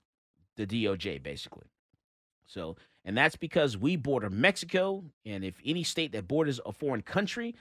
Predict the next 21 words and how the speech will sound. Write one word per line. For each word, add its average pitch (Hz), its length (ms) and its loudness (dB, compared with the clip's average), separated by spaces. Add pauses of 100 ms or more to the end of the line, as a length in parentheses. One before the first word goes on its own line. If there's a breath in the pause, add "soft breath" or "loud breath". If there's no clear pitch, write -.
(120)
they - 80 -2
have 101 160 4
to 139 80 -18
fill 147 100 4
out 139 120 4
these 151 180 -6
multiple 151 300 0
cell 214 260 2
forms 165 460 2
and 123 160 -2
send 180 320 0
that 147 160 6
in 117 260 0 (540 soft breath)
by 113 240 8
the 107 120 0
close 147 280 4
of 117 80 -2
business 120 300 0
of 95 100 -6
that 92 280 -2
day. 104 280 4